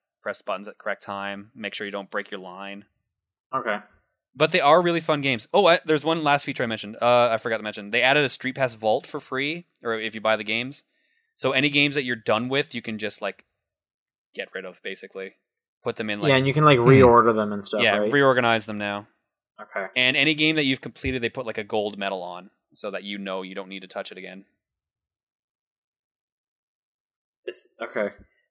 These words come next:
Speaker 1: Um,
Speaker 2: This sounds dumb.
Speaker 1: yeah, I mean, the content, like, the new costumes that I've seen so far seem cool. The speech bubble thing is kinda cool, but, uh, maybe,
Speaker 2: I don't
Speaker 1: maybe
Speaker 2: know if I
Speaker 1: just
Speaker 2: would
Speaker 1: get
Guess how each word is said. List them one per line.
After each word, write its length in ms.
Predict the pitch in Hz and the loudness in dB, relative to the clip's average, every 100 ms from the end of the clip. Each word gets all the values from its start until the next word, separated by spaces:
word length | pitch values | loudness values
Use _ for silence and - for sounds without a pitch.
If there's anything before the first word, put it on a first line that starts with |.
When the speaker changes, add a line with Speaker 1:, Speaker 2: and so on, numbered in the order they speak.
| _ | _
Speaker 1:
Um, 220 | 139 151 151 | 4 6 6
Speaker 2:
This 80 | 147 | 4
sounds 360 | 110 101 - - - | -2 -4 -8 -12 -6
dumb. 240 | 98 98 | -4 0
Speaker 1:
yeah, 560 | 139 139 139 139 143 139 143 - | 2 6 6 6 6 4 -4 -4
I 80 | |
mean, 400 | 143 147 143 143 - - | 0 2 2 -2 -8 -8
the 80 | 143 | -2
content, 840 | 156 156 160 165 156 139 - - - | 2 2 2 0 0 -4 -6 -6 -4
like, 160 | 131 | -4
the 60 | 127 | -2
new 160 | 135 139 | -6 0
costumes 600 | 127 127 - 131 135 - | 2 2 0 -4 -6 -4
that 100 | 117 | -4
I've 100 | 110 | -2
seen 220 | - 123 | -6 -6
so 140 | - | -8
far 200 | - 123 | 0 0
seem 220 | 123 131 131 | 0 -4 -8
cool. 380 | 127 123 123 | -6 -2 -2
The 240 | 117 107 104 | -2 -2 -4
speech 480 | - - 117 113 - | -8 -8 -8 -6 -2
bubble 240 | 117 117 | -2 -2
thing 200 | - 120 | -4 -6
is 100 | 117 | -6
kinda 220 | 120 117 | -6 -6
cool, 440 | 110 117 113 113 110 | -6 -6 -2 -2 -2
but, 320 | 107 101 - 101 | -4 -6 -8 -12
uh, 160 | 101 101 _ _ _ _ _ _ _ _ - | -12 -12 _ _ _ _ _ _ _ _ -6
maybe, 200 | 156 269 | -4 4
Speaker 2:
I 60 | |
don't 100 | 165 | 8
Speaker 1:
maybe 40 | 190 | 10
Speaker 2:
know 40 | |
if 60 | 185 | 10
I 40 | |
Speaker 1:
just 80 | 180 | 10
Speaker 2:
would 60 | |
Speaker 1:
get 60 | 175 | 10